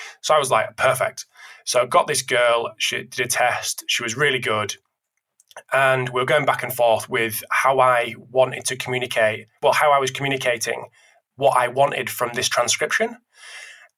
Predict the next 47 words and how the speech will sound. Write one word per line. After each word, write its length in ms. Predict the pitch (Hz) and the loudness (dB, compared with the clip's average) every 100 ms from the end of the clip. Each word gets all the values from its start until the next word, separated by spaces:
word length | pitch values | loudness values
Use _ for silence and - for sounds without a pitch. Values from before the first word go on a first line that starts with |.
| - | 4
And 200 | 165 170 - | 6 6 2
I 80 | |
was 120 | 165 160 | 2 2
trying 280 | 202 220 | 4 4
to 60 | 202 | 4
communicate 420 | 190 208 202 139 | 0 0 2 2
this. 180 | 113 - | 2 2
I 60 | 135 | 4
know 160 | 139 - | 4 2
she 140 | - | -2
was 120 | 147 | -2
really 200 | 170 185 | 0 0
good 120 | 151 135 | 0 -2
English, 360 | 120 110 - | -2 -2 0
so 80 | 139 | 0
it 60 | 131 | 2
wasn't 380 | 143 135 131 - | 2 2 -2 -6
necessarily 400 | 135 127 - 120 | -2 0 0 0
a 40 | 120 | 0
language 300 | 127 120 - | 0 -2 2
barrier, 360 | 117 113 - _ - - _ - | 2 2 -4 _ -20 -20 _ 0
but 240 | 156 151 - _ _ _ _ - | 2 2 -2 _ _ _ _ -4
I 120 | - | -2
was 120 | 196 - | 2 2
struggling 380 | 220 220 226 | 2 2 0
to 120 | 220 180 | 2 2
actually 240 | 170 151 | 2 -4
communicate 680 | - 147 180 180 127 107 127 | -4 -2 -2 0 0 -2 -2
how 300 | - 156 175 | 0 4 4
I 160 | 165 | 4
wanted 360 | 156 170 151 151 | 4 0 0 -4
her 320 | 139 135 127 | 0 2 0
to 160 | - 113 | -2 -10
do 300 | - 139 151 | -6 -6 -4
what 280 | 139 135 - | 4 4 6
I 120 | 123 131 | 2 2
was 220 | 127 - | -2 -6
paying 360 | - 135 139 | -2 0 2
her 140 | 131 127 | 0 0
to 120 | 127 | -2
do. 400 | 120 139 247 254 _ _ - - - - - | 0 0 0 -6 _ _ -20 -20 -20 -20 -2
And 200 | 147 170 | -2 4
that 260 | 202 185 - _ _ - | 4 2 -4 _ _ -4
instantly 460 | 170 220 220 190 151 | 0 0 0 0 0
made 40 | |
me 80 | 139 | 0
think, 400 | 165 131 107 | 0 0 -2